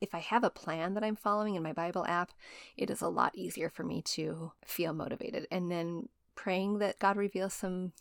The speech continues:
important words to me during that time. The other thing I do is I c-,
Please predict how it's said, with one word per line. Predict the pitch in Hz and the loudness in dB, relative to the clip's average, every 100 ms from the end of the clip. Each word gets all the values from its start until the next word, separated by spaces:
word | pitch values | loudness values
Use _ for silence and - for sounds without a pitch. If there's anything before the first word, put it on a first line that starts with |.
| _ | _
important | 262 190 190 - 180 | -4 -2 -2 -2 -2
words | 180 - - | -2 -4 -6
to | |
me | 190 - | -6 -4
during | - - | -6 -6
that | - | -8
time. | - 180 - _ - | -10 -12 -18 _ -2
The | 220 - | 0 8
other | 339 440 | 8 10
thing | 233 202 | 8 4
I | 170 | 2
do | 165 - 170 214 - _ _ _ _ - | 0 -2 -2 -2 -6 _ _ _ _ -2
is | 185 180 175 180 - - | 2 4 2 0 -4 -6
I | 196 | -6
c-, | - | -6